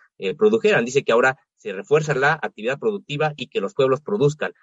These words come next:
La segunda medida es, es que se tiene que producir o se tiene que enfocar sobre todo aquellos productos que se consumen aquí en el país para buscar ser autosuficientes. Y dijo que no solamente se trata en el caso de, eh, los alimentos,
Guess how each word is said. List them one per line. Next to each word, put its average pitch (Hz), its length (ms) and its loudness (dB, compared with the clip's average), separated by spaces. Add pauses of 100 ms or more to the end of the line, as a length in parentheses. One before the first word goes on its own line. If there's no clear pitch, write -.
(160)
La 104 220 -2
segunda 143 320 4
medida 147 320 4
es, 151 140 -2 (300)
es 151 220 -2
que 117 160 2
se 147 140 0
tiene 147 260 0
que 151 140 2
producir 143 540 0
o 123 40 -2
se 107 140 -4
tiene 131 180 -2
que 143 80 -2
enfocar 131 380 -2
sobre 104 180 -2
todo 131 140 0
aquellos 143 280 0
productos 143 540 0 (220)
que 113 80 -8
se 104 140 -4
consumen 107 640 2
aquí 120 340 -4
en 107 140 0
el 104 120 0
país - 340 0 (260)
para 101 160 -6
buscar 135 320 -2
ser - 180 0
autosuficientes. 123 800 0 (200)
Y 123 140 -16
dijo 147 200 -4
que 143 100 2
no 143 80 2
solamente 143 360 2
se 117 120 -8
trata 143 260 0
en 117 100 -4
el 101 80 -6
caso - 220 -8
de, 123 300 4
eh, 90 140 -4
los 92 200 -6
alimentos, 139 600 2